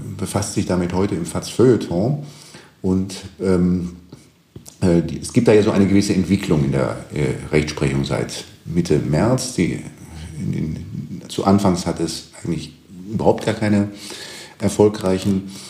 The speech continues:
ähm, äh, Eilanträge gegeben, ähm, sondern man hat dann immer abgewogen und relativ schematisch die Anträge zurückgewiesen, auch beim Bundesverfassungsgericht die ersten.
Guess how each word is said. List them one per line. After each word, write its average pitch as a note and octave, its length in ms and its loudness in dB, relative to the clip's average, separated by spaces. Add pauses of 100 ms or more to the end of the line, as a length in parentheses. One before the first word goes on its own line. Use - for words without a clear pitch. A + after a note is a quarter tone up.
(340)
ähm, F2+ 600 4
äh, F2 260 -2
Eilanträge F2+ 640 2
gegeben, E2+ 720 0 (100)
ähm, D#2 460 0
sondern D2 340 -2
man C#2+ 120 -2
hat D2 160 -4
dann C#2 80 -2
immer D2 200 -2
abgewogen D#2+ 720 2
und C#2+ 400 -6 (400)
relativ - 360 -4
schematisch - 720 -4
die - 220 -6 (580)
Anträge D#2 340 -2
zurückgewiesen, G#2 720 2
auch E2 120 -2
beim D2 160 -6
Bundesverfassungsgericht G#2 800 0
die - 160 -2
ersten. G2 380 0